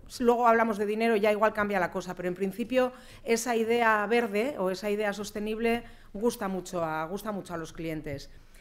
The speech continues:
Este año, como ha dicho Luis, eh, hemos empezado a participar en el proyecto Sitra y, bueno, os voy a contar muy resumidamente. Uno de los, de las líneas que tenemos nosotras, que ahora llamamos sostenible, que antes llamábamos mantenimiento de los baños,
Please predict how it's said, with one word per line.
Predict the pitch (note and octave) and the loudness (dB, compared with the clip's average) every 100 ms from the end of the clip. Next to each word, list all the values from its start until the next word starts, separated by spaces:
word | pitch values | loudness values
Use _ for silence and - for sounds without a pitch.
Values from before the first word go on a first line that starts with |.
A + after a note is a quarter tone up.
| - _ - | -20 _ -6
Este | G#3+ - | -4 0
año, | A3+ A#3+ A#3 | 2 2 0
como | G#3+ | -2
ha | G#3 | -4
dicho | G#3+ - G#3+ G#3 | -4 -4 -2 -2
Luis, | G#3+ A#3 G#3+ | 0 -2 -2
eh, | G3+ F#3 F3+ F#3 - | -2 0 0 -2 -2
hemos | G3+ G3 G3+ | -2 -2 -4
empezado | F#3+ F#3 G3+ G3 | -4 -6 -6 -6
a | |
participar | G3 G3 G3 G3+ A3 G#3+ | -4 -6 -8 -4 0 2
en | F#3+ F#3 | 0 0
el | F3+ F#3 F3+ F3 | -2 0 0 0
proyecto | F#3 F#3+ G#3 - G#3+ G3+ G3 | -2 -2 -2 -2 0 2 0
Sitra | F#3+ B3+ A#3+ A#3 C#4+ - - - - - - | -2 -4 0 2 0 -4 -18 -18 -20 -14 -2
y, | A#3 G#3+ | 0 2
bueno, | G3+ E3+ | 0 -2
os | E3+ | -2
voy | G3+ | -4
a | |
contar | G#3+ G3+ G#3 G#3 | -4 -4 -2 -2
muy | G#3+ G#3+ G#3 | -4 -2 -2
resumidamente. | G3+ G3 G#3 G#3 G#3 A3 G#3+ G3 | -4 -4 -4 -2 -2 -2 -2 0
Uno | F#3+ A3+ | 0 0
de | A3+ | 0
los, | A3+ G#3+ G#3+ G3+ | 0 0 -2 -4
de | G#3 | -2
las | G#3 G3 | 0 0
líneas | A3 A#3 A3 G#3+ | 0 0 0 -2
que | G#3 | -4
tenemos | G#3+ A3 G#3 | -4 -4 -6
nosotras, | G#3 A#3 G#3+ - | -8 -6 -6 -6
que | F3 E3 D#3 | -8 -8 -6
ahora | F#3+ F#3+ G3+ | -2 -2 0
llamamos | G3 G#3 G#3 | 0 -2 -2
sostenible, | G#3 F#3+ G#3 B3+ B3 F#3 | -8 -8 -4 -4 -2 -4
que | F#3+ | -6
antes | F#3 F#3 | -6 -6
llamábamos | G3+ G#3 G#3 F3 F3+ | -4 0 0 -2 -4
mantenimiento | F3 F#3 F#3+ G#3 G#3+ | -4 -2 -2 -2 0
de | G#3+ | 0
los | G#3 | 2
baños, | A3+ A#3 A#3 C4+ | 2 2 0 -4